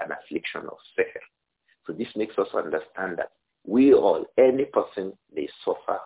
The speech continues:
from this. Any person may suffer from sihr.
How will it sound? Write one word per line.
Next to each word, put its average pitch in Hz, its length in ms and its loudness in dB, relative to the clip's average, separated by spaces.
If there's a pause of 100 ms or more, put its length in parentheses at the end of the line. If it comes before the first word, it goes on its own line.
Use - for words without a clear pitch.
(120)
from 73 280 -8
this. - 100 -12 (1300)
Any 107 360 2
person - 460 -12 (120)
may 85 200 -8 (180)
suffer 87 360 -4 (300)
from - 160 -8 (120)
sihr. - 240 -4